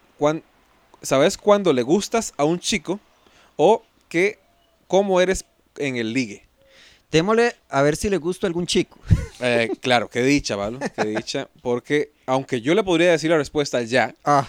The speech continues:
Speaker 1: eh, dejemos que la Cosmopolitan, eh, le diga, diga,
Speaker 2: Con
Speaker 1: este,
Speaker 2: sus avanzadísimos
Speaker 1: con su,
Speaker 2: logaritmos.
Speaker 1: ah, ah, ah, claro que sí.
Speaker 2: <laughs>
Speaker 1: Turing es una porquería
Speaker 2: Con
Speaker 1: a la
Speaker 2: esa
Speaker 1: par de, este,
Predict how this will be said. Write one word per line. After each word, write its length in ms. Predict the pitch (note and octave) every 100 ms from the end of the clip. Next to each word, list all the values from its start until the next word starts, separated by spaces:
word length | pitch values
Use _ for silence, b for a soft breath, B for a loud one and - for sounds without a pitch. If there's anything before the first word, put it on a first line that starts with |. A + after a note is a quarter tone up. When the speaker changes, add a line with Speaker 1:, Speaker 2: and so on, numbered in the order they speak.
| B -
Speaker 1:
eh, 200 | C3+ B2
dejemos 380 | A#2+ C3 D#3 -
que 160 | C#3+
la 180 | C#3+ C#3
Cosmopolitan, 960 | - A#2 G#2+ - D#3 C3+ - B2 A#2+ -
eh, 320 | A2+ G#2+ G#2 F#2+
le 140 | G#2+
diga, 420 | G#2+ C#3 B2+ G#2 - -
diga, 500 | A2 A2 A2 G#2+ G2
Speaker 2:
Con 80 | B2
Speaker 1:
este, 60 | A#2+
Speaker 2:
sus 240 | B2 F#2+ -
avanzadísimos 640 | A#2+ A#2+ A#2+ B2 B2 C3 D3
Speaker 1:
con 80 |
su, 40 | C#3
Speaker 2:
logaritmos. 520 | C3 A#2 C#3 - B2
Speaker 1:
ah, 140 | C3 C3 B2 -
ah, 200 | C#3+ C#3+
ah, 40 | C#3+
claro 220 | A#2+ A2
que 60 |
sí. 120 | - -
Speaker 2:
<laughs> 200 | C#3+ -
Speaker 1:
Turing 340 | F3 F#3 G3
es 160 | D#3 C#3
una 140 | D#3
porquería 460 | D3+ C#3+ B2 B2 C3
Speaker 2:
Con 80 | C#3
Speaker 1:
a 40 | A2+
la 60 |
Speaker 2:
esa 60 | G#2+
Speaker 1:
par 280 | A#2+ A#2+ A#2+
de, 280 | A2+ A#2 B2+
este, 480 | A2+ - G#2+ G#2